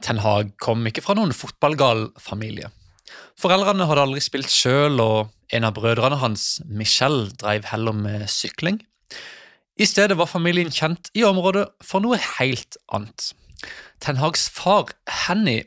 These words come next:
hadde nemlig stiftet regionens fremste firma for finans- og eiendomsmegling. Drar du til denne landsbyen i dag, så ser du et svært bygg med navnet Ten Hag rett utenfor. Visstnok skal foreldrene hans ha ønsket at Ten Hag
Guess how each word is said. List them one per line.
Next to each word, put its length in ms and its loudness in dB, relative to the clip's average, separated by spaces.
hadde 240 -6
nemlig 300 0
stiftet 420 -4
regionens 540 2
fremste 440 -2
firma 380 0
for 200 -2
finans- 680 0
og 260 0
eiendomsmegling. 840 -6
Drar 280 4
du 80 -2
til 160 -6
denne 200 0
landsbyen 720 -2
i 140 -6
dag, 500 2
så 160 -6
ser 180 0
du 60 0
et 80 -2
svært 460 -2
bygg 360 0
med 140 2
navnet 380 0
Ten 200 -2
Hag 440 0
rett 240 -4
utenfor. 360 -14
Visstnok 440 0
skal 160 -4
foreldrene 520 0
hans 220 -2
ha 300 0
ønsket 420 0
at 160 -6
Ten 160 -8
Hag 340 0